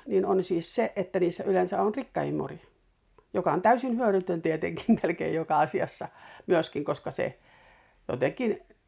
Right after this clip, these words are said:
tää koko konsepti tästä rikkaimurista on niinku vähän turhanaikainen.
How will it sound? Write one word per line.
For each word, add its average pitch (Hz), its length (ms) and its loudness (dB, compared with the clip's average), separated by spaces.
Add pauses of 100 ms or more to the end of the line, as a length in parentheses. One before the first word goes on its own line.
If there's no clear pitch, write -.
(260)
tää 160 160 0
koko 175 320 0
konsepti 170 600 4
tästä - 280 -2
rikkaimurista - 880 -8
on 156 160 -6
niinku 196 260 -12
vähän 175 240 -12 (480)
turhanaikainen. 190 880 0